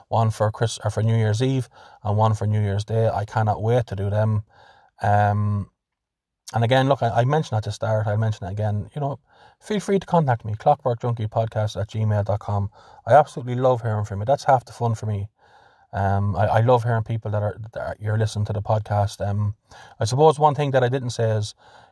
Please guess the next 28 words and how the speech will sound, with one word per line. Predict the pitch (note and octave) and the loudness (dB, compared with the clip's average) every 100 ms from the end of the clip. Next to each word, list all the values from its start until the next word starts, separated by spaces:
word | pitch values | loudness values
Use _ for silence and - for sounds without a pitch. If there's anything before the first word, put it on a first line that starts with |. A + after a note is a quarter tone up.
| - | -4
you | E3+ | 2
know, | D3 | 2
if | B2 | 2
you | - | 0
listen | E3+ D#3 | -2 0
to | C#3 | -2
the | |
podcast, | B2+ C3+ B2 A2 A2 | 4 2 4 0 0
let | A#2 | -2
me | A#2+ | 0
know | A#2 | 0
which | A2+ A2+ | 0 -2
country | - A#2 - | -2 -2 -2
you're | G#2 G#2+ | 0 0
in | G#2+ | 0
or | G2+ G2+ | 0 -2
which | A2 - | -4 -4
county | - A2 G#2+ | -2 0 0
in | G#2 | 0
Ireland, | G#2+ G#2+ G2+ G2+ | 2 2 0 0
or | G2+ | -2
if | G2+ | -2
you're | G#2 A2 | -2 -2
in | |
England, | G#2+ A2 G#2+ G2+ | 0 0 0 0
what | G#2+ - | -2 0
part. | A2 G#2+ - _ _ _ - _ _ | 0 0 -4 _ _ _ -20 _ _
Um, | G#2 G2+ G2+ G2+ | -2 0 2 0